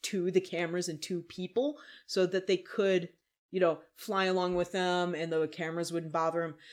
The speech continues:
So essentially, they were making pet birds. They were not going out into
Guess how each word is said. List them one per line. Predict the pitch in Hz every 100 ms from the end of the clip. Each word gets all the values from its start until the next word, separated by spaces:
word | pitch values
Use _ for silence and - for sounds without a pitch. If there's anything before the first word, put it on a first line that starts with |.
| - -
So | 247
essentially, | 233 302 415 320 240 220
they | 190 233
were | 262
making | 233 220 196
pet | 185 - -
birds. | 165 - - - - - -
They | 160 254
were | 330
not | 294 277 247
going | 233 226
out | 220 190
into | 190 214 196 190